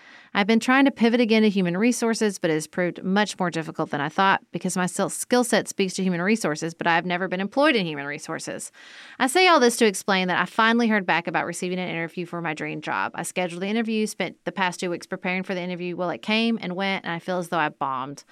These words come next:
Bombed it in such ways that I should have been able to foresee. So I went on a long run this morning, caught on up on some of the Nuanced Life episodes, and they both brought me here, writing out my feelings and expressing grief for my life that has completely changed,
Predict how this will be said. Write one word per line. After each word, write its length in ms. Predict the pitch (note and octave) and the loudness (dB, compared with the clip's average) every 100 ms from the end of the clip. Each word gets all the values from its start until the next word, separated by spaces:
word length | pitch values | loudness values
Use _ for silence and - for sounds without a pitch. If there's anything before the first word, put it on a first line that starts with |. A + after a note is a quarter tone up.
| - - - _ - | -20 -20 -20 _ 4
Bombed 260 | A3 A#3 | 6 6
it 80 | A#3+ | 6
in 80 | A3 | 2
such 300 | A3 A3 G3+ | 2 0 2
ways 320 | F#3+ F#3 F3 | 2 2 0
that 120 | F#3 | 0
I 140 | F3 F3+ | 0 0
should 160 | G3 | -2
have 80 | F3+ | -4
been 100 | F3 | -4
able 220 | D#3+ D#3+ | -4 -6
to 80 | D#3 | -8
foresee. 480 | D3+ D3 - C#3 D#3 | -8 -10 -8 -8 -10
So 160 | - | -4
I 80 | F3 | -2
went 160 | F3+ F#3+ | -2 -2
on 80 | E3+ | -2
a 80 | D#3+ | 0
long 320 | F#3 C#4 C4+ | 2 4 4
run 160 | G#3 | 2
this 200 | F#3 F3+ | 0 -2
morning, 400 | F#3 E3+ E3 D#3+ - | -4 -6 -6 -10 -8
caught 200 | - G#3+ | 0 2
on 100 | A3+ | 2
up 160 | A3 G3 | 0 -6
on 60 | |
some 200 | F#3+ F#3 | -4 -4
of 120 | F3 E3 | -4 -6
the 80 | |
Nuanced 400 | F3 F3+ F3 F3+ | -6 -4 -4 -4
Life 200 | E3+ E3 - | -4 -4 -4
episodes, 680 | G3 G3 F#3+ G3 F3 F3 - - - _ | -8 -6 -4 -2 -2 -2 -8 -20 -20 _
and 120 | F#3+ | -4
they 100 | F#3+ | -2
both 420 | F3+ G3+ G3+ G#3+ | 0 0 0 0
brought 180 | G3 E3 | 0 0
me 120 | E3+ | 0
here, 380 | E3 D#3+ C3 C3+ - | -6 -6 -6 -8 -4
writing 320 | F3+ G3+ A#3 | 0 2 4
out 120 | B3 | 2
my 100 | A#3+ | 2
feelings 400 | A3+ G3 F3+ F3 | 0 -2 -2 -4
and 80 | E3 | -6
expressing 480 | D#3+ - F3+ F#3 G#3+ | -8 -4 -4 -2 -2
grief 220 | F#3+ F#3+ | -2 -2
for 80 | G3 | -2
my 140 | F#3+ F3 | 0 0
life 320 | D#3 D3 D3+ | 0 -2 -2
that 160 | D#3 | -6
has 140 | E3+ D#3+ | -6 -10
completely 560 | - F#3 - G3+ G#3 | -12 -8 -4 -2 -2
changed, 580 | G#3+ F#3 D#3+ D3+ D#3 - | -2 -2 -2 -4 -10 -12